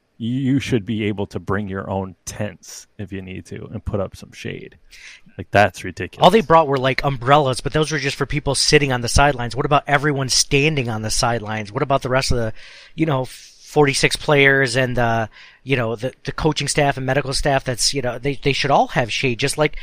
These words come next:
Speaker 2: everything that the other side does. They should make accommodations for on that side as well. At least the, at least in, like, Jerry World,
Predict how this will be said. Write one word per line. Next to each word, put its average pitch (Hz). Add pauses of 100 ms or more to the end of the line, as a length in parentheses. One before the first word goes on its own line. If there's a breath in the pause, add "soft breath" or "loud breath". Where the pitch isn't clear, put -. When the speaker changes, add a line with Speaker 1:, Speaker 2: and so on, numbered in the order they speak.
(140 loud breath)
Speaker 2:
everything 208
that 196
the 180
other 180
side 123
does. 117
They 135
should 156
make 151
accommodations 147
for 117 (260 soft breath)
on 135
that 135
side 127
as 107
well. 139 (280 loud breath)
At 170
least 262
the, 175
at 185
least 240
in, 180
like, 147
Jerry 139
World, 117